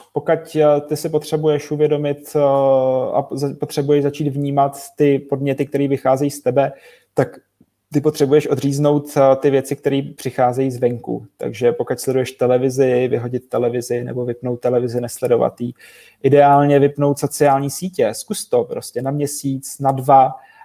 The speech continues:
a uvidíš, co se stane, jo. Tady to, když většinou někdo slyší, tak řekne, „Jo, úplně v pohodě, jako vůbec to jako nepotřebuju.“ Ale zkuste to, jo. I alkoholik říká, že může <laughs> kdykoliv přestat pít.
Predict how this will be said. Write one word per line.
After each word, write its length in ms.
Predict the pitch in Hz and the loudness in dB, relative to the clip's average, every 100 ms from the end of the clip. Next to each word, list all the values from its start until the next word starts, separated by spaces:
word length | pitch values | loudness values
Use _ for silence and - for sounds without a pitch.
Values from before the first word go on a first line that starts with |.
| - | -2
a 260 | 123 123 | 2 4
uvidíš, 420 | 131 139 135 143 139 | 4 2 0 -4 -6
co 60 | |
se 120 | 143 | -6
stane, 500 | 139 - 147 110 110 - | -4 -2 0 -2 -6 -10
jo. 260 | 123 123 151 _ - 113 _ _ - | -6 -4 -6 _ -20 -20 _ _ 2
Tady 160 | 151 151 | 4 4
to, 100 | 156 | 2
když 260 | 147 - | 0 -2
většinou 260 | 147 156 147 | -4 -2 -4
někdo 180 | 147 151 | -2 -2
slyší, 260 | 143 147 | -2 0
tak 100 | 139 | 0
řekne, 240 | 127 135 123 | -2 0 0
„Jo, 220 | 107 120 | 2 0
úplně 260 | - 143 | 2 0
v 100 | 131 | 2
pohodě, 340 | - 131 139 123 | -2 0 0 2
jako 240 | 123 123 | 0 -2
vůbec 340 | 123 131 - - | -4 -4 -4 0
to 80 | |
jako 220 | 135 131 139 | 0 0 -4
nepotřebuju.“ 760 | 135 156 - 135 123 127 113 _ - - - | -2 -4 -4 -6 -2 -4 -4 _ -20 -20 0
Ale 920 | 135 139 143 143 143 143 143 147 147 143 | 4 6 6 6 6 6 6 6 4 0
zkuste 400 | - 147 - 185 | -6 -6 -2 -2
to, 200 | 139 127 | 0 0
jo. 240 | 123 135 | 2 2
I 140 | 139 131 | 2 2
alkoholik 480 | 151 151 139 127 | 0 0 0 -2
říká, 320 | 127 131 131 135 | -6 -2 0 2
že 160 | 143 | 0
může 440 | 151 147 143 175 175 | 0 -2 0 2 4
<laughs> 0 | |
kdykoliv 460 | 165 - 151 151 | 4 4 4 4
přestat 440 | - 156 - - 175 - - | 2 -6 -4 -4 -4 -8 -10
pít. 240 | 165 _ | -10 _